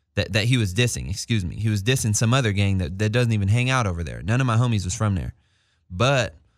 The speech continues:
because he did it on their block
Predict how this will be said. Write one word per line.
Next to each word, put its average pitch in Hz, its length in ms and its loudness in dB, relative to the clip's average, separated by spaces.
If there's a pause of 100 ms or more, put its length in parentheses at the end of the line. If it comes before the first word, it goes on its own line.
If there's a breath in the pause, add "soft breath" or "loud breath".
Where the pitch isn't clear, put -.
(440)
because 110 580 0 (120)
he - 220 -4
did 120 180 0
it 113 180 0
on 98 180 2
their 117 180 2
block 110 540 0